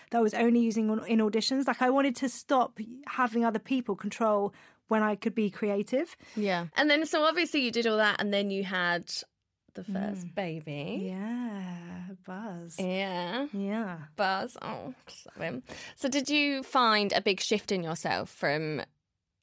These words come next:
Speaker 2: 'cause obviously I knew you always wanted to be a mum.
Speaker 1: Yeah. And I think I was always, like, the maternal one of the group.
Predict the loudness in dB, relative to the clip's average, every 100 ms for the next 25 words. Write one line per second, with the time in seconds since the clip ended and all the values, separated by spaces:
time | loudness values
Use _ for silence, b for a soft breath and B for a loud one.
0 | _ -4 -2 0 0 2 2 2 2 2
1 | 2 0 -6 -6 -6 -4 -2 -2 -2 -6
2 | -8 -6 -8 -12 B 0 2 4 2 4
3 | 4 4 4 2 4 2 2 0 2 2
4 | 2 0 -2 -4 -2 -2 -4